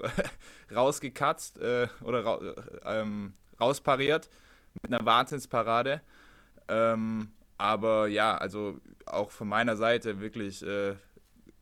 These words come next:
gro-, also großes, großes, großer Glückwunsch und, äh, Wahnsinn, was, was ihr da grad abreißt. Und ja,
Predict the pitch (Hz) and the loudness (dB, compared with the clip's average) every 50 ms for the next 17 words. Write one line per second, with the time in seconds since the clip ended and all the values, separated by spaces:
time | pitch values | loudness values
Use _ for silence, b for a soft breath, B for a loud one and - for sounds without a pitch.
0 | _ _ - _ _ _ _ _ _ _ - - - 143 151 147 - 127 117 123 | _ _ -20 _ _ _ _ _ _ _ -12 -4 0 2 4 4 4 2 0 0
1 | 117 - - - - - - - - 139 143 135 139 117 - - - - 120 135 | -2 -4 -6 -14 -16 -10 -8 -4 -2 -2 -2 -2 -2 -6 -8 -10 -10 -6 -4 -4
2 | 139 127 123 123 - 127 135 127 127 - - 127 131 139 - - 131 135 131 131 | -4 -4 -6 -8 -4 -4 -2 -2 -2 -4 -4 -4 -6 -6 -6 -4 -2 -2 0 -2
3 | 127 - - - 85 110 110 113 110 113 104 - 104 98 98 101 107 110 123 127 | -2 -4 -6 -4 -2 0 0 0 0 -2 -4 -6 -6 -6 -2 0 0 0 0 -2
4 | 110 113 104 101 95 104 101 - - - 101 - - 90 107 110 107 98 - 104 | -4 -8 -8 -6 -6 -8 -8 -10 -10 -12 -10 -10 -8 -8 -4 -4 -4 -4 -4 -4
5 | 98 - 104 117 - - 101 101 98 98 95 - - 78 95 98 98 101 92 - | -4 -4 -4 -6 -6 -4 -4 -2 -2 -4 -6 -8 -12 -10 -8 -8 -8 -8 -10 -12
6 | - - _ _ _ _ - - - - - - - B B B B B B B | -18 -20 _ _ _ _ -20 -20 -20 -20 -20 -20 -20 B B B B B B B
7 | B B B - 110 127 143 147 | B B B 0 4 4 4 4